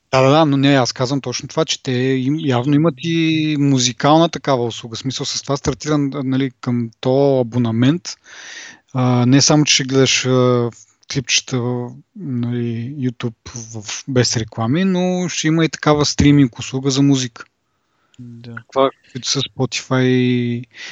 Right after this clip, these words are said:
Speaker 1: и това. Но по-интересното е тук, че те, а,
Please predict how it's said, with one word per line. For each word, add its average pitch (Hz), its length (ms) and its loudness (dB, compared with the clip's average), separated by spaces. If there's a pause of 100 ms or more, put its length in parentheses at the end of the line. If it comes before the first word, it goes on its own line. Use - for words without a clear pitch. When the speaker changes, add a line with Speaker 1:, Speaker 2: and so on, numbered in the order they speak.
(120)
Speaker 1:
и 123 60 -4
това. 120 220 0
Но 117 120 2
по-интересното 165 800 2
е 143 40 2
тук, - 320 -10
че - 180 -4
те, 151 320 2 (540)
а, 117 520 -2